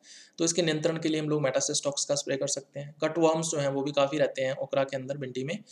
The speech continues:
तो इसके नियंत्रण के लिए एल्ड्रिन डस्ट जो है उसका spray किया जा सकता है, छिड़काव किया जा सकता है। red cotton बग जो है वो भी काफ़ी प्रभाव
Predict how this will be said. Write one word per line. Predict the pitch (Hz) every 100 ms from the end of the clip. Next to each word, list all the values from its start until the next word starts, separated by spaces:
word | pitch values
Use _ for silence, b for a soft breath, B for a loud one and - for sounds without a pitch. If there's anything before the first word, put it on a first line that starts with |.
| B B
तो | 151
इसके | 151 160
नियंत्रण | 143 143 143
के | 143
लिए | 147 147
एल्ड्रिन | 131 135 147
डस्ट | 139 - -
जो | 139
है | 131
उसका | - 139
spray | - 135
किया | 135 135
जा |
सकता | 127 - - 135
है, |
छिड़काव | 131 135 127 -
किया | 135
जा | 131
सकता | 131 - 131
है। | 127 - b b -
red | 147 143 123
cotton | 151 170
बग | 156 135 135
जो | 127
है | 131
वो | 135
भी | 147
काफ़ी | 147 139 156
प्रभाव | 151 139 131 135 -